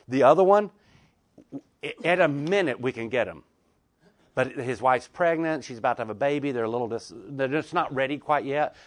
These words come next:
But spiritually, these guys are on, they're on fire. And I've watched one of them, my favorite one. Well, I shouldn't say my favorite,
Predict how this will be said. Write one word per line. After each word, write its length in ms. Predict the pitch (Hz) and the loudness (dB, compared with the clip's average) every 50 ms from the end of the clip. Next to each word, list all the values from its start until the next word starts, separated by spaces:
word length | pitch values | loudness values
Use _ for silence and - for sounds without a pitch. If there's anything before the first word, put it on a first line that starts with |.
| - _ | -10 _
But 200 | - 131 - - _ - | -4 -4 -4 -6 _ -20
spiritually, 680 | - - - - 156 165 180 165 - - 165 170 165 156 - _ | -20 -20 -6 -4 -2 -2 -2 -2 -4 -4 -4 -4 -4 -4 -8 _
these 200 | _ - 160 - | _ -4 -4 -2
guys 280 | - 160 147 147 143 - | 0 0 2 2 2 0
are 120 | 131 120 | -2 -4
on, 300 | 113 120 117 113 107 110 - _ - - 123 | -4 -4 -6 -6 -8 -12 -14 _ -14 -14 -6
they're 160 | 113 151 160 | -2 -2 -2
on 160 | 151 123 110 | -2 -4 -6
fire. 640 | 107 - - _ - 131 117 123 123 101 76 76 - _ _ _ _ _ _ _ - - - - - | -12 -18 -16 _ -10 -8 -8 -8 -8 -10 -12 -16 -18 _ _ _ _ _ _ _ -20 -20 -20 -8 -2
And 120 | 131 135 | 2 6
I've 120 | 147 147 135 | 6 6 8
watched 280 | 143 185 185 - - | 8 8 8 6 4
one 220 | 160 170 170 170 143 | -2 -4 0 2 2
of 100 | 117 107 | 2 2
them, 80 | 107 | 2
my 120 | 110 117 110 | 0 0 0
favorite 320 | - - 151 151 123 127 | 0 -2 -4 -4 -4 -6
one. 220 | 104 123 135 - 139 | -6 -6 -8 -2 2
Well, 200 | 156 190 185 190 | 4 4 4 4
I 80 | 185 | 0
shouldn't 200 | - - 180 127 | -2 -4 -8 -8
say 100 | - 139 | -6 -6
my 100 | 117 101 | -6 -6
favorite, 380 | - - 131 113 98 113 80 | -4 -4 -6 -6 -4 -6 -8